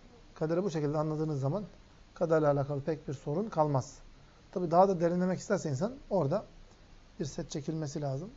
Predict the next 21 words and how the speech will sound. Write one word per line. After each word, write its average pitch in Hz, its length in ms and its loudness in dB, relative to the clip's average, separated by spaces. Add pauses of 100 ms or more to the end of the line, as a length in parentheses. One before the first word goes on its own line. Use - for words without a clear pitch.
Bazı 151 260 -4
rivayetlerde 156 440 -6
kader 165 300 -2
zikredildiği 160 580 -4
zaman 180 220 -2
sükût 185 400 -4
edin 139 240 -2
diyor. 113 160 -14 (720)
Allah'ın 165 260 2
sırrıdır 165 520 2
çünkü 123 200 -12
bu. - 180 -20 (840)
Bunu 185 120 -4
anlamak 196 320 2
mümkün 170 360 0
değil. 156 260 4 (600)
Deminden 165 300 -4
bahsettik 147 460 -6
yani 135 220 -12
bu 120 120 -8 (1400)
binlerce 151 560 -2